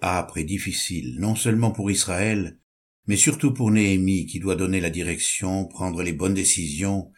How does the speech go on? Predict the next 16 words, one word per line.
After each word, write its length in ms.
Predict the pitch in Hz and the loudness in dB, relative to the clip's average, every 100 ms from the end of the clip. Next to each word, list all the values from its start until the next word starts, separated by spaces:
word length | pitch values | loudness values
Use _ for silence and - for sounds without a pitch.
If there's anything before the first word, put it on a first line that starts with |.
| _ _ _ _ | _ _ _ _
avoir 340 | 110 104 113 104 | 2 4 4 4
la 80 | |
vision 420 | 98 98 87 104 110 | 2 0 0 -2 2
exacte 680 | 110 87 90 113 - - 80 - _ _ | 0 2 0 0 -2 -10 -14 -14 _ _
de 100 | 95 | -2
ce 80 | 98 | 0
qu'il 140 | - 80 | -2 -4
faut 160 | 87 | -6
faire. 580 | 78 - 73 69 - _ _ _ _ _ _ _ _ _ _ | -6 -6 -8 -8 -16 _ _ _ _ _ _ _ _ _ _
Combien 440 | - 160 156 123 117 | 2 6 6 6 4
il 140 | 98 | 4
est 140 | 92 95 | 0 -2
important 520 | 80 87 - - 85 | -4 -6 -8 -6 -6
pour 220 | 101 98 | -4 0
un 100 | 98 | 0
responsable 1000 | 95 120 - 117 120 - - 67 67 - | 2 0 0 2 2 0 -2 -10 -12 -16